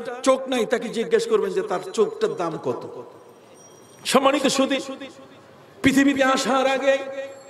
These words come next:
মায়ের গর্ভে যে অঙ্গগুলো নিয়ে আমি পৃথিবীতে আসলাম, যদি আমার অঙ্গের ভিতরে দেহের মধ্যে চোখ দুইটা না থাকতো,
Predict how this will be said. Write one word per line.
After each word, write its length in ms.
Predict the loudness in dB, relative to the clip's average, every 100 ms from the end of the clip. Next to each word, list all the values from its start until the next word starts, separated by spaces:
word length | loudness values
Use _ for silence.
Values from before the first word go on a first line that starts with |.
| -20 -20 -14 0
মায়ের 340 | 2 2 2
গর্ভে 400 | 2 0 0 0 -2 -6 -12 -2
যে 100 | 0
অঙ্গগুলো 600 | 2 2 2 0 -2 -2
নিয়ে 160 | -2
আমি 180 | -2 -2
পৃথিবীতে 440 | -4 -4 -2 -2 0
আসলাম, 420 | 0 -2 -2 -4 -8 -14 -18 -20 -20 -2
যদি 220 | 0 2
আমার 380 | 2 0 0 0
অঙ্গের 380 | -2 0 -2 -2
ভিতরে 380 | 2 4 4
দেহের 340 | 4 4 4 2
মধ্যে 260 | 0 0
চোখ 260 | 0 2 2
দুইটা 280 | 0 0 0
না 140 | -2
থাকতো, 400 | -6 -8 -6 -8